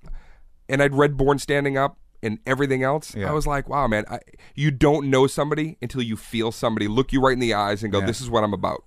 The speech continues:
Speaker 2: Yeah.
Speaker 1: And I'm not about ninety-five percent of the shit that people wanna think that I'm about. Some of it's laughable, some of it's depressing,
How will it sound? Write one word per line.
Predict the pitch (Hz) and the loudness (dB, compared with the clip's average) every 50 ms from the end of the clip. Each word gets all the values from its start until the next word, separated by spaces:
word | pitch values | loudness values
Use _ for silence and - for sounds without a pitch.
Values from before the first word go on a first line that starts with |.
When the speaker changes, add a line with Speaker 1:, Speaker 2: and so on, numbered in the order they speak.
| _ | _
Speaker 2:
Yeah. | - 104 98 92 - - | -6 -4 -4 -4 -4 -2
Speaker 1:
And | 120 139 | 0 0
I'm | 165 202 | 2 2
not | 220 220 202 | 2 2 2
about | 180 147 160 151 151 151 151 - - - _ - - | 2 2 4 4 4 4 2 0 -8 -20 _ -10 -4
ninety-five | 104 117 123 127 131 131 139 147 156 160 151 - - 143 135 135 127 - | 0 0 2 4 4 4 4 4 2 0 -2 0 0 2 2 2 2 0
percent | - - - - 113 110 | -2 -6 -4 -4 -4 -4
of | 101 95 | -2 -4
the | 98 | -6
shit | - - - 110 95 92 - _ - - - _ _ _ _ - | -8 -4 -4 -4 -4 -4 -8 _ -20 -20 -20 _ _ _ _ -4
that | - 113 104 - - | -2 -2 -2 -2 -4
people | - 147 131 - 131 123 120 117 | -4 -2 0 2 4 4 4 4
wanna | 117 113 113 113 117 123 120 - | 0 -2 0 2 4 4 4 2
think | - - - 139 131 110 101 92 - - - - _ _ _ _ _ _ _ - | -4 -2 0 0 2 2 0 -4 -10 -16 -20 -20 _ _ _ _ _ _ _ -2
that | - 110 101 | 0 2 2
I'm | 101 98 | 2 2
about. | 95 87 85 87 85 - - - | 0 -2 -2 -4 -6 -6 -12 -6
Some | - 185 180 | -2 0 0
of | 196 185 | 2 2
it's | 196 180 - 156 | 0 0 0 2
laughable, | 143 135 135 127 131 131 120 123 123 120 - _ _ _ | 2 2 2 2 0 0 2 2 2 2 -2 _ _ _
some | _ - 139 147 | _ -2 -2 0
of | 147 | 0
it's | 151 131 - | -2 -2 -2
depressing, | - - - - - 123 110 98 - 98 95 104 | -6 -8 -6 0 2 0 0 2 -2 -4 -4 -4